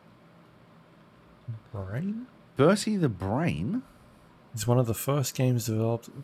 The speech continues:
Speaker 1: Oh no, what's the first?
Speaker 2: The first game to ever come out, Tennis for Two, like I fucking said. Like I fucking said, mate.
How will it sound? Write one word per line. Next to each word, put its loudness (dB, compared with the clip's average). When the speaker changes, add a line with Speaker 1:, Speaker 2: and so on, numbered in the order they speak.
Speaker 1:
Oh -4
no, 2
what's -2
the -6
first? -2
Speaker 2:
The 8
first 4
game 4
to 0
ever 4
come -2
out, 2
Tennis -2
for -4
Two, -2
like -2
I 0
fucking -6
said. -6
Like 4
I 6
fucking 0
said, 2
mate. 2